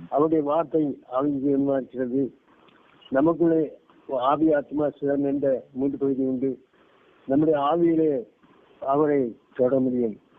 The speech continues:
அவரும் ஆவியாயிருக்கிறார், அவருடைய வார்த்தையும் ஆவியாயிருக்கிறது,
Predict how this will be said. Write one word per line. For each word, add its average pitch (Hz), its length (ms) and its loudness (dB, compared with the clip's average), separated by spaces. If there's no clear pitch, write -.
அவரும் 135 360 0
ஆவியாயிருக்கிறார், 127 760 0
அவருடைய 127 260 0
வார்த்தையும் 143 500 0
ஆவியாயிருக்கிறது, 131 880 -2